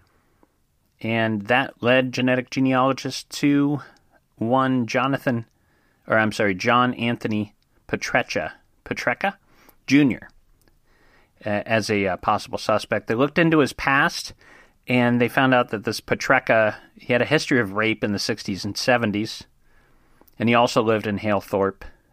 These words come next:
at the time of the murder, very close to where Heather Porter went missing. Unfortunately, Petrecha died in two thousand. But at least the family has, you know, I don't believe in closure for these sort of things, but at least they have an answer, and I know that is important to them.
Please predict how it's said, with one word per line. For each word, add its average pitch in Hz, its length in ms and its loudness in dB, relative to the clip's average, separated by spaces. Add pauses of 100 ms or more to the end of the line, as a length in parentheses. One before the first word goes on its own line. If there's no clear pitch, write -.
(140)
at 101 80 -6
the 98 80 -8
time 98 240 -2
of 92 80 -4
the 95 40 -4
murder, 92 280 -2
very 107 340 2
close 98 480 -2
to 101 380 -4 (760)
where 104 180 2
Heather 95 340 -2
Porter 90 500 -4 (540)
went 98 260 -6
missing. 90 380 -6 (480)
Unfortunately, 123 560 0
Petrecha 104 560 -2
died 98 420 0 (380)
in 98 140 -4
two - 180 -8
thousand. 76 480 -10 (760)
But 101 100 0
at 92 80 0
least 110 320 -4
the - 80 -12
family 98 360 -4
has, 92 460 -6 (540)
you - 160 -6
know, 76 240 -10
I - 100 -4
don't 101 160 -2
believe 101 300 -4
in 110 100 -2
closure 123 420 2
for - 120 -8
these 120 180 -4
sort 117 200 -2
of 110 60 -6
things, 110 280 -4
but 104 140 -6
at 92 80 -4
least 98 200 -6
they 98 100 -6
have 95 180 -2
an 92 120 -12
answer, 107 400 -2
and 101 100 -2
I 90 60 -6
know 95 220 0
that 90 400 -4
is 90 160 -10
important - 520 -12
to - 120 -18
them. - 280 -14